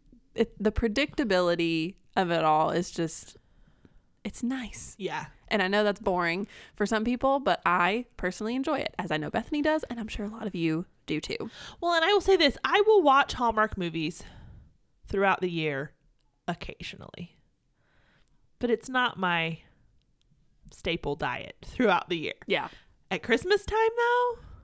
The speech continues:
Speaker 1: Constant.
Speaker 2: watch out. Like,
Speaker 1: Mm-hmm.
Speaker 2: it's, I should have counted how many I have recorded at
Speaker 1: You
Speaker 2: home before I left.
Speaker 1: should have.
Speaker 2: It's, it's obscene.
Speaker 1: Yeah,
Speaker 2: <laughs>
Speaker 1: it's
Speaker 2: It's
Speaker 1: great.
Speaker 2: ridiculous. So
Speaker 1: Well, and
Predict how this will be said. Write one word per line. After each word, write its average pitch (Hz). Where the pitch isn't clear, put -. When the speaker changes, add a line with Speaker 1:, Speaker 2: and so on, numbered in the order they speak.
Speaker 1:
Constant. -
Speaker 2:
watch 233
out. 139
Like, 220
Speaker 1:
Mm-hmm. 202
Speaker 2:
it's, -
I 185
should -
have 175
counted 151
how 147
many 139
I 143
have -
recorded -
at -
Speaker 1:
You 226
Speaker 2:
home -
before 233
I 214
left. 214
Speaker 1:
should 359
have. 233
Speaker 2:
It's, -
it's 185
obscene. -
Speaker 1:
Yeah, 226
Speaker 2:
<laughs> -
Speaker 1:
it's -
Speaker 2:
It's -
Speaker 1:
great. 285
Speaker 2:
ridiculous. -
So -
Speaker 1:
Well, 370
and 262